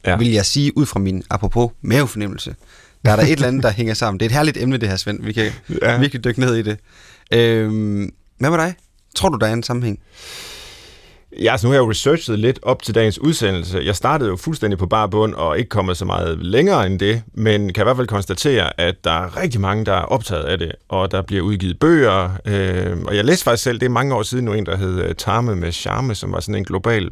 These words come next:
Speaker 1: bestseller, øh,
Speaker 2: Mm.
Speaker 1: vist nok skrevet af en ung tysk læge eller biolog. Men, men det, det er godt nok ikke noget, jeg har dykket ret meget ned i.
Speaker 2: Og,
Speaker 1: Det
Speaker 2: og heller ikke i psyko-,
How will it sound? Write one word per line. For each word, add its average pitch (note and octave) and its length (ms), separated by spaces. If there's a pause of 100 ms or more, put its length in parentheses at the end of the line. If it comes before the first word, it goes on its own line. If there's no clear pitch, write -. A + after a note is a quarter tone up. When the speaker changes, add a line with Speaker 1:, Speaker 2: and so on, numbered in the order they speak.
Speaker 1:
bestseller, E2+ 480 (160)
øh, A2+ 100
Speaker 2:
Mm. A2 60
Speaker 1:
vist G2+ 140
nok F#2+ 140
skrevet G#2 260
af G2 40
en F#2+ 80
ung G#2 160
tysk - 360 (560)
læge F#2 320 (280)
eller F#2 140
biolog. F#2 420 (460)
Men, G#2 180
men G#2+ 120
det, G2+ 200 (100)
det F#2+ 100
er - 80
godt C3+ 200
nok G2 160
ikke F#2 140
noget, G2 140
jeg F#2 100
har F#2+ 60
dykket F2+ 280
ret G2 140
meget F#2 160
ned G2 180
i. F2 160 (360)
Speaker 2:
Og, A2+ 120
Speaker 1:
Det A#2 80
Speaker 2:
og A#2 80
heller E3 160
ikke D#3+ 120
i - 20
psyko-, A#2+ 480